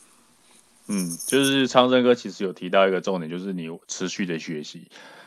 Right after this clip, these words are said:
那目前以台湾的E M T或者是E M T P的训练来说，你的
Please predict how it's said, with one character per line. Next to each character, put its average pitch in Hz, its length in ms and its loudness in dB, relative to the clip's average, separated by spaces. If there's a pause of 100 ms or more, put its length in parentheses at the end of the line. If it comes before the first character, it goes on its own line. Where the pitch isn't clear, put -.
(200)
那 127 200 2
目 160 220 0
前 90 440 -2
以 98 140 -8
台 98 220 0
湾 113 180 2
的 104 140 2
E 110 140 8
M 92 140 6
T 92 260 4
或 98 160 8
者 92 80 10
是 95 160 4
E 95 80 8
M 87 120 6
T 90 220 0
P 87 220 0
的 80 360 0
训 92 400 2
练 92 200 6
来 78 160 2
说， 80 280 -4
你 85 160 0
的 82 280 0